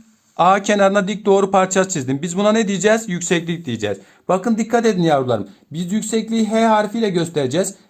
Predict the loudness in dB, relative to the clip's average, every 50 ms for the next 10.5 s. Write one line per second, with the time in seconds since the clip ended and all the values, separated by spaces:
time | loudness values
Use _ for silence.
0 | _ -4 -2 0 0 0 0 0 0 -2 -2 -2 -2 -4 -4 -4 -4 -6 -8 -8
1 | -6 -2 0 2 2 0 0 -2 -2 0 0 0 0 2 2 2 0 0 -2 -2
2 | -2 -2 -4 -6 -4 -2 -2 0 0 -2 -2 -2 0 0 0 0 -2 -4 -8 -16
3 | _ _ _ _ -2 0 0 0 0 -2 -4 -2 2 2 2 2 0 -2 -2 0
4 | 0 0 0 0 0 0 0 -2 0 0 0 2 2 2 2 0 0 0 -4 -4
5 | -4 -4 -6 -8 -10 -14 _ _ _ _ -4 -4 -2 0 2 2 4 2 4 2
6 | 2 2 0 -2 -6 -14 _ _ _ -10 -2 2 2 4 4 4 2 2 4 4
7 | 4 4 4 2 2 0 -2 -4 -2 -2 -2 -2 -2 -4 -6 -6 -4 -2 -2 -2
8 | -2 -2 -2 0 0 2 2 2 2 2 4 2 2 2 0 0 0 2 2 2
9 | 0 0 -2 -4 -10 -16 -14 -6 -2 2 2 2 2 2 0 0 2 0 0 0
10 | 0 0 0 2 2 2 2 2 0 -4